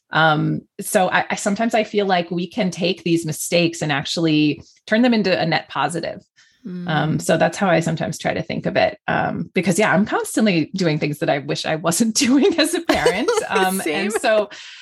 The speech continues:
Speaker 1: and that's okay. And I,
Speaker 2: Yes.
Speaker 1: I also think of, like, you know, parenting is, like, full of infinite opportunities to teach our kids different lessons and stuff. We do not have to take every single one of those opportunities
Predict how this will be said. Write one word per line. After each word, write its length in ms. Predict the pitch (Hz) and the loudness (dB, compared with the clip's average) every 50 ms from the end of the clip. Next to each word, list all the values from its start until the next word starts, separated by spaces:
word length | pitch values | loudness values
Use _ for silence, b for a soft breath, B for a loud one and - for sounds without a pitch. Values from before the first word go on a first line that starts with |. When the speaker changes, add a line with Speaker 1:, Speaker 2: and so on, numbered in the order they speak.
| B B B B B | B B B B B
Speaker 1:
and 100 | B - | B 0
that's 200 | 415 453 466 - 494 480 | 0 0 0 0 0 0
okay. 340 | 415 - 415 453 453 381 - | -2 -2 -2 0 0 0 0
And 180 | - 214 226 | 2 0 0
I, 100 | 226 214 | 0 0
Speaker 2:
Yes. 260 | 220 - 311 302 302 220 | 0 2 2 2 2 2
Speaker 1:
I 40 | |
also 360 | 226 240 330 330 339 320 277 294 | 0 0 -2 -2 -2 -4 -4 -4
think 260 | - 277 240 247 247 | -4 -4 -4 -2 0
of, 160 | 220 214 214 | 0 0 0
like, 320 | 202 180 170 170 170 - _ _ _ _ _ _ _ _ _ _ _ | 0 0 0 0 -4 -8 _ _ _ _ _ _ _ _ _ _ _
you 100 | - 214 190 | -2 0 0
know, 340 | 180 165 165 160 160 - - - | 2 2 2 2 0 -2 -4 -4
parenting 260 | 254 240 240 311 269 | -2 -2 -2 -2 -2
is, 80 | 277 254 | -2 -2
like, 140 | 214 196 - | -4 -6 -6
full 260 | - - 196 180 180 | -4 -4 -2 0 0
of 180 | 180 170 175 - _ _ - | 0 0 -2 -8 _ _ 0
infinite 420 | 208 214 220 214 - 220 190 - | 2 2 2 2 0 -2 0 0
opportunities 800 | - 165 - 175 170 - 196 185 175 156 180 180 185 196 - - | 0 -2 -4 -4 -6 -4 -2 -2 -2 -2 -2 -4 -4 -6 -6 -6
to 400 | - - 175 151 151 147 143 - - _ _ _ | -4 -2 0 0 0 0 -2 -4 -8 _ _ _
teach 220 | - - 202 175 - | -8 -6 -4 -2 0
our 100 | 175 170 | 0 0
kids 320 | 170 - 190 165 165 170 - | 2 2 2 2 2 2 0
different 280 | 180 170 180 165 139 | 0 0 0 0 2
lessons 300 | 143 151 165 - 190 180 | 2 0 2 0 0 0
and 100 | 190 185 180 | 0 0 0
stuff. 180 | - 220 220 | 0 0 2
We 80 | 254 302 | 2 2
do 100 | 392 403 | 4 4
not 140 | 392 349 277 | 2 2 0
have 120 | 294 302 | 0 -2
to 60 | - 233 | -2 -2
take 220 | - 247 208 - | -2 -2 -2 0
every 240 | - 180 175 185 185 | 0 0 2 2 0
single 280 | 196 - 180 165 160 151 | 0 0 0 0 0 0
one 120 | 151 143 | 0 -2
of 60 | 156 | -2
those 160 | 156 147 143 151 | -2 -2 -2 0
opportunities 840 | 147 - - 151 - - - 165 156 147 - 95 - 160 160 | -2 -4 -4 -6 -10 -8 -4 -2 -2 -2 -2 -2 -4 -4 -4